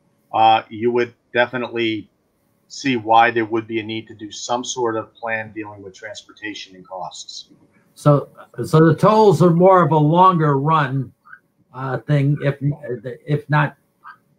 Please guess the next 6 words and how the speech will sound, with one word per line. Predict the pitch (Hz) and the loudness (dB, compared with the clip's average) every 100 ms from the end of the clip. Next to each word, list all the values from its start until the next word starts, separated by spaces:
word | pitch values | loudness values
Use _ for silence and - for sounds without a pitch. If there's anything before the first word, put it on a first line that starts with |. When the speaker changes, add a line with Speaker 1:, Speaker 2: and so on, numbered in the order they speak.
| _ | _
Speaker 2:
currently, | 180 185 185 131 135 127 | 2 4 4 2 4 2
they're | 120 113 | 2 -4
dead, | 101 160 113 82 _ _ _ _ _ _ _ _ _ _ | -2 0 0 -4 _ _ _ _ _ _ _ _ _ _
right? | 131 151 | -4 -2
Speaker 1:
Mm-hmm. | 107 95 | -4 -12
Speaker 2:
Is | - | -10